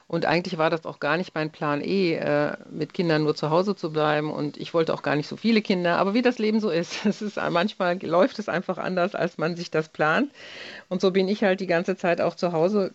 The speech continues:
geblieben. Und, äh, wir haben halt das klassische Modell gelebt. Äh, mein Mann geht arbeitet und die Frau ist zu Hause und kümmert sich um alles. Und,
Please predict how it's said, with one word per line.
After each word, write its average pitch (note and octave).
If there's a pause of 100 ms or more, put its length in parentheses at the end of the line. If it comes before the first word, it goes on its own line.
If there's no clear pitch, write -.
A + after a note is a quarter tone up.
geblieben. F#3
Und, F3 (100)
äh, -
wir G3
haben F#3+
halt F3+
das F3
klassische F3+
Modell E3
gelebt. F3+ (520)
Äh, E3+
mein D#3+
Mann D#3+
geht E3+
arbeitet F3
und D#3+
die E3+
Frau E3
ist D#3+
zu F3
Hause E3+
und D#3
kümmert A3
sich D#3
um D3
alles. D3
Und, D#3